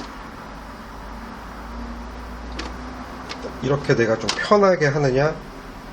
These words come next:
좀 더 정성을 들이느냐의 차이로 밑에 부분의 결과물이 다르게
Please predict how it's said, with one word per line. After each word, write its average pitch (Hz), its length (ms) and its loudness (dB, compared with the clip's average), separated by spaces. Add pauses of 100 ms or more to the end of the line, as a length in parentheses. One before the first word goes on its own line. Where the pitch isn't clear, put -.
(720)
좀 143 160 4
더 131 100 0
정성을 123 520 6
들이느냐의 123 680 6
차이로 120 480 4 (1500)
밑에 104 380 0
부분의 101 480 -2
결과물이 95 560 -2
다르게 92 460 -4